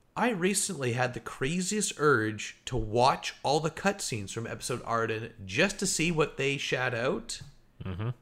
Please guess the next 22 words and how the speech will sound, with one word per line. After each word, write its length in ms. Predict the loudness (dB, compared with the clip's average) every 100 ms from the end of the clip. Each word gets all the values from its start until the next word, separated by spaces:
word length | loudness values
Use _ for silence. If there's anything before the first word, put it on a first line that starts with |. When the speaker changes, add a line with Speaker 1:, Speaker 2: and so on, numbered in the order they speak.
| -2
Speaker 1:
And 140 | -2
holy 560 | -2 0 4 6 6 6
shit, 640 | 4 2 6 8 6 0 -10 _ _ _ _ _
they 180 | 4 6
just 300 | 6 4 4
shat 300 | 4 4 6
Speaker 2:
It's 100 | 6
Speaker 1:
that 140 | 8
Speaker 2:
good. 80 | 8 8
Speaker 1:
out. 340 | 6 2 -6 -14 _ _ _ _ _ 2
It's 220 | 2 2
good. 840 | -6 -2 8 12 12 12 6 2
What? 560 | 6 8 8 6 0 -6 -14 _ _ -20 -20 -20 -20 -20 _ -2
Speaker 2:
What? 340 | 2 2 0 -10 _ _ -6
Speaker 1:
In 160 | -2 4
what 260 | 6 6
world? 760 | 8 10 10 8 4 0 -10 -14 -20 _ _ _ _ _ _ _ _ _ _ _ _ _ _ _ _ _ _ _ _ _ -4
Speaker 2:
What's 160 | 2
wrong 220 | 6 8
with 360 | 6 6 4 4
it? 80 | 0 -4 -20 -18 -12
<laughs> 380 | -12 -12 -16